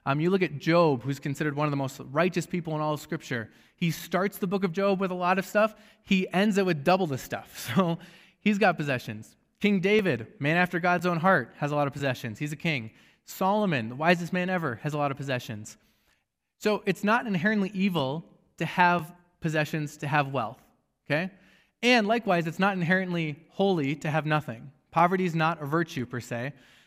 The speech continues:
Um, in fact, Jesus at one point tells a parable about three, three servants, and they're given different amount of talents, different amount of money,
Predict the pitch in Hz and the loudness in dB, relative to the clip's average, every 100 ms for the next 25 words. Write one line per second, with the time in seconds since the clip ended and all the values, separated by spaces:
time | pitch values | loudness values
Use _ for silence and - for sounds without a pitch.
0 | _ 147 131 120 - 165 165 190 185 185 | _ -4 -4 -4 -4 -2 4 4 4 0
1 | 185 175 170 165 170 160 156 139 165 160 | -2 -2 -2 -2 -2 -2 -2 -2 -2 0
2 | 156 151 139 135 127 _ _ - 151 - | 0 -2 -2 -2 -4 _ _ -4 -4 -4
3 | _ _ _ _ - 170 170 175 165 156 | _ _ _ _ 0 2 2 0 0 -2
4 | 143 151 147 160 143 151 160 170 143 143 | -2 -4 -2 -2 -2 -2 -2 0 -2 -2
5 | 147 131 - 143 123 113 - - 143 147 | -4 -8 -6 -4 -4 -10 -18 -12 -6 -2
6 | 143 135 135 135 120 131 | -2 0 0 -2 -4 -8